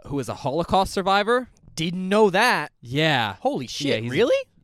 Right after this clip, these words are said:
Speaker 1: Yeah.
Speaker 2: Well, that explains why he's so, man, that makes so
Speaker 1: That's
Speaker 2: much
Speaker 1: why
Speaker 2: sense.
Speaker 1: he's, he's so anti, like,
Speaker 2: Yeah,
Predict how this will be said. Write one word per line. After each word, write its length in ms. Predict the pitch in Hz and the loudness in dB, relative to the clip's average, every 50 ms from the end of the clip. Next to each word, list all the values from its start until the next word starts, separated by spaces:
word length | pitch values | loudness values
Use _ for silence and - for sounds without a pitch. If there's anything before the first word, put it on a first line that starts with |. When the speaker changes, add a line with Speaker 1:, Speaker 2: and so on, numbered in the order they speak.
| _ _ _ _ _ _ _ - | _ _ _ _ _ _ _ -18
Speaker 1:
Yeah. 380 | 113 107 110 113 123 120 107 98 | -10 -6 -2 0 0 0 0 0
Speaker 2:
Well, 120 | - 190 226 | -2 -2 0
that 100 | 311 523 | 0 2
explains 320 | 508 - - 254 262 233 | 0 0 0 -2 -4 -2
why 140 | 202 214 214 | -2 -2 -2
he's 220 | 202 202 196 185 - | 0 -2 -2 -4 -2
so, 260 | - 214 220 202 - 185 | 0 0 0 0 -2 -4
man, 280 | 208 262 254 180 160 196 | -4 -2 -2 -2 -2 -4
that 120 | 240 247 | -6 -6
makes 140 | 196 156 - | -6 -6 -4
so 80 | - 170 | -2 -2
Speaker 1:
That's 80 | 170 | 0
Speaker 2:
much 60 | 165 185 | 2 2
Speaker 1:
why 120 | 196 185 | 2 2
Speaker 2:
sense. 360 | 190 208 170 - - - - _ _ _ 123 | 2 0 -2 -4 -8 -12 -14 _ _ _ -20
Speaker 1:
he's, 100 | 113 117 | -16 -10
he's 160 | - 156 139 | -6 -6 -6
so 300 | - - 160 156 151 151 - _ | -6 -4 -2 0 0 0 -2 _
anti, 380 | - 123 131 131 - - 143 131 | -6 -8 -8 -8 -8 -8 -8 -6
like, 420 | 123 113 107 101 98 - - - _ _ _ _ - | -6 -6 -8 -8 -10 -12 -18 -20 _ _ _ _ -8
Speaker 2:
Yeah, 180 | 180 214 190 | -6 -6 -6